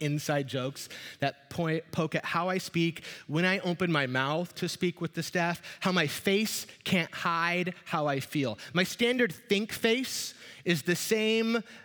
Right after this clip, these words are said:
my "you're crazy" face, "do it my way" face, or "I don't understand" face. You can see how there's a whole lot of confusion going on. I, my, my face just communicates a lot, and often it's, yeah, I've, I've literally had people say, "What is your face saying?"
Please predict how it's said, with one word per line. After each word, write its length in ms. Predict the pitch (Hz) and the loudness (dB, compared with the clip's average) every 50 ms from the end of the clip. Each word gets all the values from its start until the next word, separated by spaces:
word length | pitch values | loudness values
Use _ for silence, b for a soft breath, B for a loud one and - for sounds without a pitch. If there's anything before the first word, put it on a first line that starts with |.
| B B B B _ - | B B B B _ -2
my 380 | 151 165 170 175 175 175 170 | 0 2 2 2 2 2 2
"you're 300 | 170 175 170 165 151 147 | 2 2 2 2 2 0
crazy" 440 | - - 240 226 220 175 160 165 156 | 2 4 4 4 4 4 4 2 2
face, 520 | 143 - - 143 127 127 139 156 - - | 2 2 2 2 2 2 0 -2 -4 -4
"do 180 | - 131 170 165 | -2 0 2 2
it 80 | 151 165 | 2 2
my 220 | 170 170 185 196 | 2 2 2 2
way" 180 | 190 165 147 139 | 2 2 2 2
face, 480 | 131 - - 143 135 135 135 - - - - | 2 2 2 2 4 2 2 -2 -4 -4 -2
or 140 | 170 156 170 | -2 0 2
"I 100 | 165 165 | 2 2
don't 220 | 156 160 160 151 | 2 0 0 0
understand" 440 | 160 151 151 - - 196 196 196 185 | 0 0 0 2 2 4 2 2 2
face. 480 | - 131 92 - - - - - - - - - - - - - - - - B B B B | 0 -2 -2 -4 -8 -8 -10 -10 -12 -14 -20 -20 -20 -20 -20 -20 -20 -20 -20 B B B B
You 100 | B 180 | B 0
can 160 | 190 - 202 185 | 2 2 0 0
see 200 | - - 247 247 | 2 2 4 4
how 100 | 240 233 | 4 4
there's 180 | 202 196 180 | 4 2 2
a 120 | 180 156 160 | 2 0 0
whole 320 | 143 156 214 214 220 233 | 0 0 0 0 2 2
lot 200 | 233 220 214 208 | 2 0 0 0
of 80 | 202 - | 0 -2
confusion 480 | - 180 160 170 202 202 170 190 170 | -2 -2 0 0 0 2 2 2 2
going 300 | 147 151 143 139 143 147 | 2 2 2 2 2 2
on. 180 | 147 151 139 123 | 2 0 2 2
I, 100 | 135 147 151 | 0 0 0
my, 120 | 160 151 | 0 0
my 140 | 147 156 147 | 2 0 0
face 580 | 143 - - - 220 208 214 220 214 - - - B B B | 0 -2 -2 0 2 2 2 2 0 -4 -8 -12 B B B
just 160 | - 151 - - | -8 -8 -6 -4
communicates 500 | - 196 185 180 175 175 185 160 - - | -2 0 2 2 2 2 0 0 0 0
a 40 | |
lot, 180 | 175 175 170 - | -2 -2 -2 -2
and 100 | 139 135 - - | -4 -6 -4 -4
often 400 | 156 160 160 - 196 185 185 180 | -4 -4 -2 -2 -2 0 0 0
it's, 420 | 151 147 143 - - - - - B B B B B B B B B B | 0 -2 -2 -2 -6 -6 -8 -8 B B B B B B B B B B
yeah, 200 | 143 139 151 131 | -4 -2 0 0
I've, 120 | 131 127 - - | 0 -2 -4 -4
I've 260 | 151 139 127 - - 127 | -4 -4 -4 -4 -6 -4
literally 340 | 131 151 165 180 196 190 | -2 0 0 2 2 2
had 100 | 185 175 | 0 0
people 140 | 156 185 165 | 0 -2 -2
say, 120 | - 165 139 | -2 -2 -2
"What 220 | 123 123 165 175 | -2 -2 -2 -2
is 160 | 196 190 147 | -2 -2 -2
your 80 | 147 127 | -2 -4
face 580 | - - - 131 123 131 139 - - - - - - _ _ | -4 -4 -2 -2 0 0 -2 -4 -6 -10 -12 -16 -20 _ _
saying?" 560 | - - - - - 131 123 120 120 113 95 | -12 -10 -10 -8 -8 -8 -8 -8 -8 -8 -8